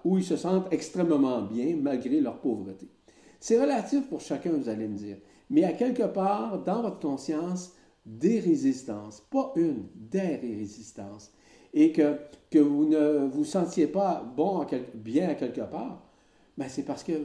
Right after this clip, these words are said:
vous ne vibrez pas nécessairement, euh, ce que vous devez vibrer. À savoir, par exemple, si vous choisissez un endroit où vous allez demeurer, essayez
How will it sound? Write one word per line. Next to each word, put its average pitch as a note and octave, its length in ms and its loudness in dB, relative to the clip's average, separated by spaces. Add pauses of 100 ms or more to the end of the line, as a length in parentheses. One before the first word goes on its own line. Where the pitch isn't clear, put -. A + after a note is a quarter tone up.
(120)
vous B2+ 120 -6
ne C#3+ 140 0
vibrez C3 500 -2
pas C#4 340 -6
nécessairement, C3 640 -10 (580)
euh, A#2+ 680 -6
ce - 140 -16
que D3 100 2
vous C3+ 200 4
devez B2+ 420 4
vibrer. C#3 600 -2 (260)
À E3 120 -2
savoir, A#3 640 0
par D#3 160 -2
exemple, E3+ 560 0
si - 160 0
vous B3 160 4
choisissez F#3+ 440 2
un F#3 100 2
endroit C#3 520 -2 (220)
où E3 100 6
vous D3+ 120 4
allez D3 220 4
demeurer, B2 600 -4 (400)
essayez G3 720 0